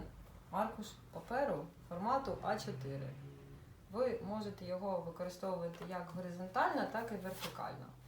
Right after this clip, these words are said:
А, ще вам треба буде, треба зробити, м, поле,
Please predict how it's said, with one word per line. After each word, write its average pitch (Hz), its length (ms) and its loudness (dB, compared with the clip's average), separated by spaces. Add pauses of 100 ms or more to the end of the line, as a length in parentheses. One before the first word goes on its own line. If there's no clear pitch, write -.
(840)
А, 160 340 0
ще 302 420 2 (120)
вам 220 320 2 (1600)
треба 226 280 2
буде, 202 460 0 (1120)
треба 220 280 2
зробити, 185 680 0 (140)
м, 160 500 -4 (960)
поле, 240 460 6